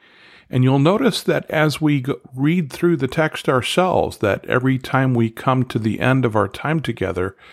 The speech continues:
I'm spending some time in prayer, and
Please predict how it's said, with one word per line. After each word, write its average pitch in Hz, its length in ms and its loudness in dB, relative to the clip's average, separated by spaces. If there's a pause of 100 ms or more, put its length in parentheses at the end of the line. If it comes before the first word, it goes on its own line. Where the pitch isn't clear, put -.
(340)
I'm 131 240 2
spending 139 500 2
some 113 260 -2
time 123 400 0
in 107 240 -2
prayer, 143 560 2
and 110 360 0